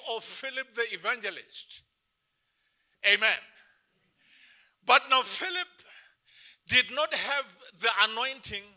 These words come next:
to lay hands on people to receive the baptism of the Holy Spirit. So he sent a message in Jerusalem to the apostles.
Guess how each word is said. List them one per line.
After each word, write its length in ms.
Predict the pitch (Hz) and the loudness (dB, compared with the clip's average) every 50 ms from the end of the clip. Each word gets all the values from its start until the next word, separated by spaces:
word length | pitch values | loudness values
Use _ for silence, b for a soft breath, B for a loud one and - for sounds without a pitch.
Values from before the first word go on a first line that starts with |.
| _ _ _ _ _ _ _ b b b b b b b b b b b b - | _ _ _ _ _ _ _ b b b b b b b b b b b b -8
to 160 | - 208 214 | -6 -4 -2
lay 300 | 220 226 247 269 269 254 | 0 2 2 2 2 0
hands 420 | 208 185 247 269 262 247 190 160 214 | 0 -2 -4 -6 -6 -8 -8 -6 -6
on 140 | 233 226 202 - | -6 -6 -8 -12
people 320 | 220 240 - - 220 226 220 208 170 - _ _ b b b b b b b b _ | -14 -14 -10 -8 -8 -8 -8 -10 -14 -20 _ _ b b b b b b b b _
to 120 | - 208 208 | -10 -8 -6
receive 460 | 202 202 - - - 262 269 247 190 | -6 -6 -6 -6 -6 -6 -8 -6 -4
the 100 | 196 196 165 | -4 -4 0
baptism 480 | 175 214 220 220 - 226 202 - 196 196 | 0 -2 -2 -2 -6 -10 -10 -10 -14 -14
of 60 | 196 | -10
the 80 | 175 170 | -8 -8
Holy 220 | 147 170 160 160 | -8 -8 -10 -10
Spirit. 340 | - - - - 160 131 - _ _ _ _ _ _ _ _ _ _ _ _ _ b b b b b b b b b b b b b _ | -12 -12 -12 -12 -12 -12 -14 _ _ _ _ _ _ _ _ _ _ _ _ _ b b b b b b b b b b b b b _
So 340 | - - - 277 294 285 269 | -8 0 2 4 4 4 4
he 220 | - 247 262 240 | 2 0 0 0
sent 420 | - - - 294 320 330 330 269 254 | -2 -2 -2 -2 -2 -2 0 0 0
a 40 | 247 240 | 0 2
message 400 | 262 277 254 - 262 247 240 - 320 302 | 0 -2 -2 -2 -2 -4 -4 -4 -6 -8
in 100 | 254 262 | -8 -4
Jerusalem 600 | 208 214 214 202 226 214 - - 190 175 190 196 190 - _ _ _ _ B B B B B B B B B - | 0 0 0 0 -2 -6 -8 -8 -6 -8 -8 -10 -12 -18 _ _ _ _ B B B B B B B B B -8
to 120 | - - 233 | -6 -4 2
the 200 | 175 214 214 208 | 6 6 6 6
apostles. 880 | 202 208 247 311 - - - 170 151 - - - - - - - - | 6 4 0 0 0 -2 -6 -10 -12 -14 -14 -14 -12 -12 -12 -12 -16